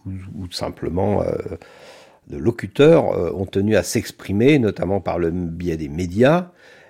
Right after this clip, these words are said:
et toutes sortes de points de vue ont été, euh, verbalisés, euh, des points de vue parfois très, euh,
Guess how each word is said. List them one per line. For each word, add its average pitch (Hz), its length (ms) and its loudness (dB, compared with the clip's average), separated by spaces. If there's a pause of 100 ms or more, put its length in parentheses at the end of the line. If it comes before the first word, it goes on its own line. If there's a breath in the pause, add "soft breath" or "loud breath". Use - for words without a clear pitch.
(140 soft breath)
et 90 240 -2
toutes - 240 -12
sortes 107 240 2
de 85 60 0
points 101 300 0
de 98 100 2
vue 139 260 0
ont 101 160 2
été, 95 420 2
euh, 82 400 -4
verbalisés, 85 920 2
euh, 87 260 6 (1040 loud breath)
des 80 260 -8
points 80 220 -4
de 85 100 -2
vue 95 80 -2
parfois - 460 -4
très, 80 420 -2
euh, - 60 -6